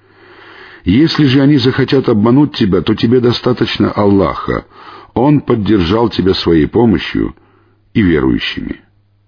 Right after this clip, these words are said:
Он сплотил их сердца. Если бы ты израсходовал все, что есть на земле,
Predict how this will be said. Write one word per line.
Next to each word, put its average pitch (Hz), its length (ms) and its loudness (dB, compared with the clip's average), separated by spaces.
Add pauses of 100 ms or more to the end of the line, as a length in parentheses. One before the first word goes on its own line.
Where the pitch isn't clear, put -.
(560)
Он 123 180 0
сплотил 131 460 0
их 117 80 0
сердца. - 600 -4 (440)
Если 135 360 0
бы 131 120 2
ты 135 160 2
израсходовал 107 840 2
все, 131 320 -2
что - 200 -4
есть 82 260 0
на 78 80 0
земле, 82 480 0